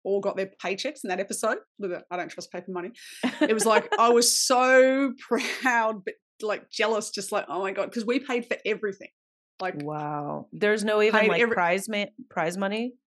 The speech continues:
Speaker 1: No. No, no, no. We paid
Speaker 2: Wow.
Speaker 1: every year, like, ten grand or more just to play for Australia and things like that. So when Clarence, sorry, when, in this episode, when, um, Max gets her paycheck and the first thing she's like, "I'm gonna buy baseball shoes or baseball s-, anything to do with baseball." It's like, "That's me. That was us.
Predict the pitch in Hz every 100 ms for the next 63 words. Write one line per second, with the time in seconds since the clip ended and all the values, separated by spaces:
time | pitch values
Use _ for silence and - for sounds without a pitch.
0 | _ _ _ _ 277 - - _ _ _
1 | 240 247 226 180 202 240 233 214 - 202
2 | 202 202 190 - _ _ - 202 185 185
3 | 190 185 185 185 - 180 - 180 185 165
4 | - 185 208 208 196 190 185 180 - 214
5 | 233 240 - 214 285 254 - 226 214 208
6 | 202 190 185 180 _ _ _ 214 220 247
7 | 262 214 190 202 185 170 _ 180 180 180
8 | 170 190 - 220 - - - 196 - 233
9 | 254 185 202 196 208 202 196 185 196 196
10 | 220 254 226 196 190 214 - 208 - -
11 | 185 185 185 185 190 180 196 - - -
12 | - _ _ 233 233 233 202 202 180 196
13 | - 185 185 202 196 - 240 254 254 226
14 | 247 247 226 226 226 233 220 214